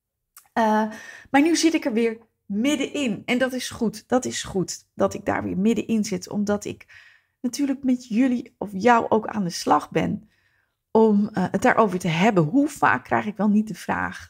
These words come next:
ehm, over, ja, het, het goed draaien van een teammeeting? Of, "Jeetje, er zitten zoveel extraverte mensen in mijn team. Hoe ga ik daarmee om?" Nou, ik zit er dus weer middenin. Ehm, en ik word aan alle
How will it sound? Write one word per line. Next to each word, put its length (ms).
ehm, 540
over, 540
ja, 240
het, 340
het 100
goed 340
draaien 340
van 120
een 140
teammeeting? 480
Of, 220
"Jeetje, 500
er 100
zitten 280
zoveel 440
extraverte 600
mensen 400
in 120
mijn 120
team. 200
Hoe 320
ga 240
ik 200
daarmee 540
om?" 400
Nou, 260
ik 140
zit 180
er 80
dus 180
weer 140
middenin. 680
Ehm, 480
en 140
ik 120
word 180
aan 240
alle 340